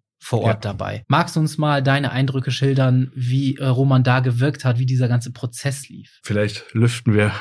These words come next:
Speaker 2: einmal das große Geheimnis,
Speaker 1: Ja, stimmt, da
Speaker 2: warum's,
Speaker 1: müssen wir auch noch
Speaker 2: äh,
Speaker 1: was machen,
Speaker 2: dann
Speaker 1: ja.
Speaker 2: letztendlich so bitter für Roman war, denn, äh, man hatte als, äh, Beteiligter oder beziehungsweise als Zuhörer im Prozess schon fast etwas Mitleid mit ihm. Ähm,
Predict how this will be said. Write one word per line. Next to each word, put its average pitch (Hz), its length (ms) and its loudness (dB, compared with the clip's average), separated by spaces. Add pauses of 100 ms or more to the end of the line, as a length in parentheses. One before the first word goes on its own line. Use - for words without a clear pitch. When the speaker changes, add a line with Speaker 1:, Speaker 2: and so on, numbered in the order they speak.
Speaker 2:
einmal 110 260 0
das 107 160 -2
große 113 320 -2
Geheimnis, 104 360 2
Speaker 1:
Ja, 165 160 2
stimmt, 131 140 -2
da - 160 2
Speaker 2:
warum's, 110 180 2
Speaker 1:
müssen - 180 -2
wir 113 80 4
auch 104 60 4
noch 101 80 2
Speaker 2:
äh, - 20 -2
Speaker 1:
was 113 140 -2
machen, 110 240 0
Speaker 2:
dann 113 100 2
Speaker 1:
ja. 107 60 0
Speaker 2:
letztendlich 110 680 0
so 107 280 -2
bitter 120 340 0
für 107 200 -4
Roman 98 440 2
war, 104 240 0
denn, 101 320 0
äh, 98 300 0
man 104 180 -2
hatte 113 240 0
als, 104 400 -8
äh, 95 380 0
Beteiligter 104 680 -2
oder 95 140 -2
beziehungsweise 98 520 -2
als 98 160 -4
Zuhörer 123 340 4
im 101 80 0
Prozess - 420 -2
schon 113 200 2
fast 123 260 0
etwas 113 300 0
Mitleid 107 340 0
mit 87 180 -2
ihm. 87 320 -6
Ähm, 90 300 -4